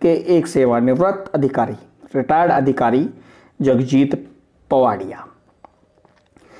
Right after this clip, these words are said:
नेक्स्ट है, किस राज्य या केंद्र शासित प्रदेश ने पूरे भारत में खराब होने वाली बागवानी और कृषि उत्पादों के परिवहन के लिए गोए एयरलाइंस के साथ एक समझौता ज्ञापन पर हस्ताक्षर किए?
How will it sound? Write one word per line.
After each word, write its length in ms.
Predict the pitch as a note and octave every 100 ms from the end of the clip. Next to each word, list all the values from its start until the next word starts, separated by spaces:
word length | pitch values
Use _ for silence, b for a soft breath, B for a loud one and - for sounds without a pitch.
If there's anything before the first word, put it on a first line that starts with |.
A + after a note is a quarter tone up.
| B B
नेक्स्ट 220 | E3+ F#3
है, 60 | A3+
किस 240 | A#3 G#3+
राज्य 300 | F#3+ E3+ E3
या 100 | G3
केंद्र 300 | F#3 E3+ D#3+
शासित 360 | D#3+ D3+ F3 -
प्रदेश 340 | D3 E3+ F#3+
ने 80 | E3
पूरे 300 | - D3+ D3
भारत 420 | C3 B2+ C#3+ E3+ F3+
में 120 | D#3
खराब 280 | D3 C#3+ C#3+
होने 180 | C#3
वाली 240 | C#3 C3+ C#3
बागवानी 640 | C3+ C3+ C3+ D3 D#3+ F#3+
और 220 | D3+ D3+
कृषि 300 | D3+ D3 F#3
उत्पादों 400 | D#3 - C#3 C#3+
के 80 | D3
परिवहन 440 | - C#3 C#3 F3
के 100 | F3+
लिए 220 | D3 C#3 B2
गोए 480 | C#3+ D3+ D#3+ D#3+ E3
एयरलाइंस 540 | C#3+ C3 C#3 D#3+ D#3
के 100 | D3
साथ 240 | C#3 C3
एक 100 | D3
समझौता 420 | - C3+ C#3 D3 C#3
ज्ञापन 360 | C3+ A#2+ C3+
पर 140 | B2+ B2+
हस्ताक्षर 420 | B2+ C#3+ C3+ F#3
किए? 220 | -